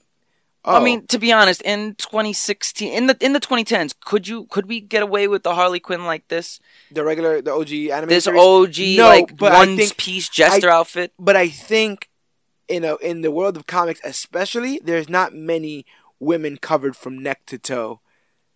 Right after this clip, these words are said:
Speaker 2: in comics. So when you, when you present a comic character like that, people start to gravitate, and then when the next iteration of that comic book character, she's
Speaker 1: Is more
Speaker 2: barely wearing a
Speaker 1: scantily
Speaker 2: scarf,
Speaker 1: clad, yeah.
Speaker 2: it's like, "Oh, so that character's not for me anymore."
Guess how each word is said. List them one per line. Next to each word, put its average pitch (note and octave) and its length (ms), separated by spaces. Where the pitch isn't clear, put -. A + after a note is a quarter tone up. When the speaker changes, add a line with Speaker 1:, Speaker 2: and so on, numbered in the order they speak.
Speaker 2:
in C#3+ 100
comics. F#3 420
So G3+ 160
when F#3 200
you, F3 120
when F3 180
you E3+ 160
present D#3 500
a E3 80
comic D3+ 320
character C#3 320
like A2+ 200
that, A#2 260
people G#3 300
start F#3 260
to D#3+ 100
gravitate, F#3+ 760
and F#3+ 200
then G3+ 160
when F#3+ 100
the F3 60
next F#3+ 260
iteration G#3+ 520
of G3 100
that F3 140
comic F3 240
book E3+ 140
character, D#3+ 380
she's C#3 160
Speaker 1:
Is C#3+ 60
more F#3+ 100
Speaker 2:
barely - 140
wearing F#3+ 220
a - 40
Speaker 1:
scantily F3+ 280
Speaker 2:
scarf, A#3 140
Speaker 1:
clad, E3+ 480
yeah. C#3+ 580
Speaker 2:
it's - 220
like, G3+ 320
"Oh, A#3 340
so F#3 160
that F3+ 180
character's F#3 300
not D#3+ 240
for C#3+ 140
me E3 200
anymore." A2 500